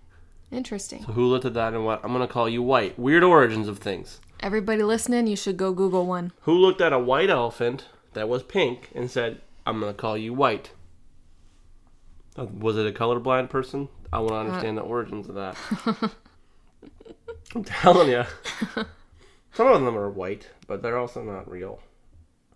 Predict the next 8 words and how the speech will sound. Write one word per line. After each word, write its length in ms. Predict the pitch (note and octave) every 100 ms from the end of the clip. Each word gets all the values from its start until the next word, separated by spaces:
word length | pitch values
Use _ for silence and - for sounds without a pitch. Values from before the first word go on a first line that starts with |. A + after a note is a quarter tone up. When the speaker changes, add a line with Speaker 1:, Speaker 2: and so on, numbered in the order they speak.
| _ _ _ _ _ _ _ -
Speaker 2:
I 80 |
think. 400 | F2+ F2+ D#2 - - _ - - - - _ -
Speaker 1:
They're 100 | G#3+
like, 180 | G3+ G3 - _ _
what 120 | G#3+
do 60 | G#3
you 60 |
mean? 220 | G3+ G3